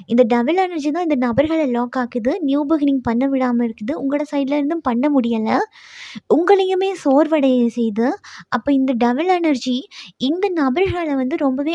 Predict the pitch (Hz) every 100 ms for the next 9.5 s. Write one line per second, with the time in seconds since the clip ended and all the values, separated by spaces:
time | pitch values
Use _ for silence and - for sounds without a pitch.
0 | - 247 247 285 359 370 339 240 240 294
1 | 320 320 247 233 262 311 330 269 277 247
2 | 247 226 - 226 226 214 226 220 202 208
3 | 233 233 233 226 - _ _ _ _ _
4 | _ _ _ _ _ - - - - 220
5 | 254 320 302 302 320 285 285 285 349 330
6 | 277 254 254 247 - 240 233 - 262 294
7 | 285 285 277 - - 233 240 269 330 349
8 | 330 285 277 285 330 285 254 247 262 247
9 | 247 254 240 -